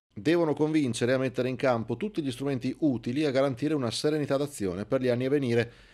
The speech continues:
È l'intento della Cassa Rurale Alta Valsugana, che ha sede a Pergine e che per giovedì prossimo, ventidue novembre, vuole proporre ai ragazzi un invito,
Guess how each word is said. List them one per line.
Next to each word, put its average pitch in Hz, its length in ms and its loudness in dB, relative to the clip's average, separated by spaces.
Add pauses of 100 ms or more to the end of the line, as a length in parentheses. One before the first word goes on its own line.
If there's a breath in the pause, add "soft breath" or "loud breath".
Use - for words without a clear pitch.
(260 loud breath)
È 175 80 4
l'intento 165 400 2
della 139 220 0
Cassa 143 340 -2
Rurale 127 300 4
Alta 123 260 2
Valsugana, 117 720 0
che 95 100 -8
ha 87 60 -6
sede 104 220 -2
a 127 40 2
Pergine 165 540 0
e - 20 -2
che 147 160 0
per 147 160 2
giovedì 147 320 0
prossimo, 143 580 -2
ventidue 101 460 -2
novembre, 107 420 -2 (300 loud breath)
vuole 185 240 2
proporre 175 380 2
ai 143 60 2
ragazzi 147 640 0 (100)
un 185 120 0
invito, 151 640 0